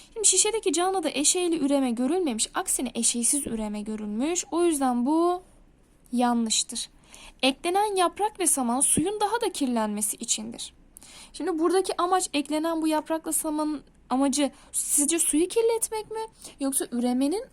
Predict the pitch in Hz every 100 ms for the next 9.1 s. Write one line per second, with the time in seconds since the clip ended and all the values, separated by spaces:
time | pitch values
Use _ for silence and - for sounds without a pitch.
0 | - 285 269 - 247 240 233 220 220 214
1 | 220 220 247 294 370 320 247 226 214 214
2 | 202 - 220 208 208 202 202 208 - 220
3 | 214 202 202 - 220 247 381 - - -
4 | - - - 240 226 220 233 277 349 -
5 | - - - - - - 269 277 - -
6 | 320 320 - - - - - - - -
7 | 262 370 480 453 403 466 339 339 370 415
8 | 392 277 247 220 208 208 - - 285 -